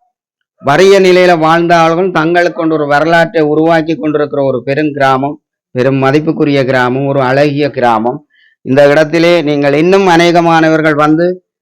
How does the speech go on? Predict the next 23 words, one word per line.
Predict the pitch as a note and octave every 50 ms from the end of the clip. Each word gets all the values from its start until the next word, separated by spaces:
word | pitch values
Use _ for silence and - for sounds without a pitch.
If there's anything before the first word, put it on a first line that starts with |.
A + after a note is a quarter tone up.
| _ _ _
பிள்ளையை | - C3+ C#3+ D#3 D#3 D#3 D#3+ D#3 D3
ஆசீர்வதிச்சு | C#3 C#3+ D3+ D3+ D3+ E3 D#3 D#3 D#3 D#3 D#3 D#3+ - - F3 F3 E3+ D#3
வாழ்த்துக்களை | C#3 C#3+ D3+ D#3+ E3 D#3 - E3+ D3+ E3 E3 D#3+
தெரிவிக்கணும்ன்றது | C#3 D3 D3 D3 D3+ D3+ D3+ D3+ D3 D3 C#3+ C#3+ C#3+ C#3+ C3+ C#3+ C#3 C#3 C3+
தான் | D#3 D#3+ E3
எங்களோட | D#3+ D3+ D3 C#3 C#3
காணொளியில | C3 C#3 C3+ C#3 C#3 C#3 C#3 C3+ C#3 C#3 D#3
நாங்கள் | D#3 C#3+ C3+ C3+ C3 B2+ B2+ A#2+
அனைவருக்கும் | A#2+ A#2+ B2 C3 C3 C#3 C#3 C3+ C#3+ C#3+ C3+ B2
சொல்றோம். | C3 B2+ A#2+ B2 B2+ D3+ G3+ G#3+ _ _ _ _ _ _ _ _ _
இன்னும் | - - D#3+ F#3 G3+ G3 G3 D#3+
சில | F3+ F#3 F#3 F#3 F3+ F3 E3+
நண்பர்கள் | D#3+ D#3+ E3 E3+ F3 F3+ F3 F3 E3+ F3 E3
வெளிநாடுகளில் | E3 E3 E3 E3 E3 E3 D#3+ D#3 D#3 D#3 D3+ D3+ D3+
இருந்து | D3+ D3 D3+ D3+ D3
என்னோட | D3 D3 D3 C#3+ C#3 C3+ C3+
தொலைபேசியிலே | C3+ C3+ C3+ C#3 C3+ C#3 C#3 C3 C3 C3+ C3+ B2+ B2+ B2+ B2+ A#2+ - _ _ _ _ _ _ _ _ - B2+
கதைத்திருக்கிறார்கள். | B2+ C#3 B2+ - C3+ B2 B2 A2+ A#2 A2+ A2+ A2 G#2+ G#2+ A#2 - F#3 F#3 _ _ _ _ _ _ _ _ _ _ _
பிள்ளை, | - C3+ C#3 C#3+ C#3 C#3 C3 B2 - - _ _
அஹ், | - - B2+ B2 A#2+ A#2+ A#2+
இந்த | C3 C#3+ D3 D3
பல்கலைக்கழகத்துக்கு | D3 D3 C#3 C#3 D3 D3 D3 D3 C#3+ C#3 C#3 C#3 C#3 C3 C3+ C3 -
தெரிவாகி | C3+ C3 D3 D3+ D3+ D3+ D3+ C#3+ C#3+ C#3+ C3+ B2